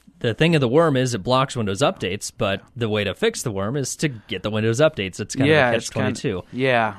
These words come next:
Speaker 2: Um, the only thing I think you can do is, uh, you know, you could bring it in to us. I think we could just remove that worm and get your Windows updates back. I mean, once you have it,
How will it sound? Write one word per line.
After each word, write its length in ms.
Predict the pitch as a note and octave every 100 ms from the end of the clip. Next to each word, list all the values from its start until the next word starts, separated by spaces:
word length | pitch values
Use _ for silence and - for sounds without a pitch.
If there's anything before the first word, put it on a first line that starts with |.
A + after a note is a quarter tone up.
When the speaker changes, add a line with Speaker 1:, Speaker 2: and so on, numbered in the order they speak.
| A2+ B2+
Speaker 2:
Um, 340 | C3 C3 B2+ - -
the 140 | A#2 D3
only 140 | D#3
thing 280 | D#3+ D#3 B2
I 100 | C3+
think 160 | C3+ C3+
you 100 | B2+
can 100 | B2
do 200 | B2+ B2+
is, 280 | A#2+ A#2+ -
uh, 380 | - G#2 G2+ G#2 - - - C#4 - _ _
you 80 | A#2
know, 180 | A2+ A2
you 120 | B2+
could 120 | E3
bring 160 | A2+ A2
it 80 | G#2+
in 100 | G#2+
to 160 | G#2
us. 260 | A2+ A2 -
I 80 | A2
think 160 | A2
we 100 | A#2
could 120 | A2+ A2
just 220 | A2 -
remove 320 | A2 A#2 B2
that 200 | A#2 G#2+
worm 280 | A#2+ A#2+ A2
and 80 | G#2
get 180 | G#2+ -
your 80 | G#2
Windows 240 | G#2 G2+
updates 420 | G#2+ - F#2+ F2 -
back. 360 | A2 G2+ G2
I 40 | G#2
mean, 200 | G2 G2 - - - - _
once 180 | C#3+ C#3
you 80 | A2+
have 300 | A#2 A#2+ A2
it, 160 | A2